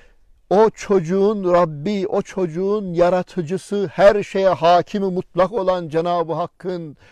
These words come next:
o çocuğa annesinden, babasından daha şefkatli, daha merhametli olduğunu idrak edememiş,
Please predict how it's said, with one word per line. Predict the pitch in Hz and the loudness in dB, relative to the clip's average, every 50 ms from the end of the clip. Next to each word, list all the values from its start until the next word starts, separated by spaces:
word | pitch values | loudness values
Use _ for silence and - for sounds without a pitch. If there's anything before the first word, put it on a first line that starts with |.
| _ _ _ _ - | _ _ _ _ 0
o | 208 247 | 0 0
çocuğa | - - - 214 196 165 208 202 190 190 175 143 - _ _ _ _ _ - | 0 0 -2 -2 0 2 4 4 6 6 4 0 -2 _ _ _ _ _ 2
annesinden, | 156 175 208 208 208 208 208 180 - - 202 190 180 170 190 196 196 190 185 | 4 4 4 4 2 -2 -4 -4 -4 -4 -6 -4 0 2 2 2 2 2 2
babasından | 180 196 190 202 196 - - 220 208 180 175 190 196 196 185 160 | 2 2 4 2 0 -2 -4 -10 -8 -4 0 0 0 0 0 0
daha | 175 170 208 240 | 2 2 2 2
şefkatli, | 208 - 226 214 196 - - - 214 180 - - 170 202 190 156 - _ _ _ _ _ - | 0 -2 -6 -6 -6 -6 -2 -2 -2 -2 -2 -6 -4 -4 -4 -4 -4 _ _ _ _ _ -18
daha | 131 123 147 170 165 196 254 262 | -2 2 4 4 4 4 2 2
merhametli | 247 254 247 226 208 220 220 208 202 185 - - 196 | 2 2 2 2 2 0 0 0 -2 -4 -4 -2 0
olduğunu | 196 185 185 180 175 156 170 170 170 170 160 | 0 2 2 0 0 -2 -2 -2 -2 -4 -4
idrak | - 160 156 156 160 165 165 147 139 | -4 -4 -2 0 2 2 2 0 0
edememiş, | 151 147 139 147 165 185 190 185 180 175 165 147 - - - - | -2 0 0 2 2 2 2 0 0 -2 -4 -6 -8 -14 -20 -20